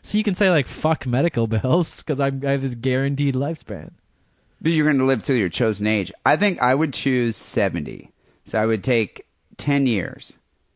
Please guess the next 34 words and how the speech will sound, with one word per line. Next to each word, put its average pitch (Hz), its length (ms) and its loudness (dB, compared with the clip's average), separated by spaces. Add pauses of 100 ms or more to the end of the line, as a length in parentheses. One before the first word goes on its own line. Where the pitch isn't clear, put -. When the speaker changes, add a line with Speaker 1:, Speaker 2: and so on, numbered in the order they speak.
(160)
Speaker 2:
five 151 380 2
million 143 300 4
dollars. - 580 -2 (760)
Think 202 200 4
about 123 200 4
it, - 60 -2
though. 104 160 2
Speaker 1:
Seventy's 110 100 -8
not 156 120 6
Speaker 2:
Five 202 120 2
Speaker 1:
that 190 200 0
old, 202 260 0
man. 170 400 -2 (360)
You're 139 120 0
gonna 175 220 -4
regret 165 400 0
it 143 100 -2
once 135 220 -6
you 131 100 -2
hit 139 160 -6
sixty-five. 139 440 0
Speaker 2:
I 156 80 6
won't 190 200 6
regret 165 340 4
it 147 140 2
because 135 380 0
I'm 135 160 2
gonna 151 160 4
take 151 260 -2
that 139 180 0
$5 131 200 0
million 120 340 0
and 107 840 -2
invest 117 760 0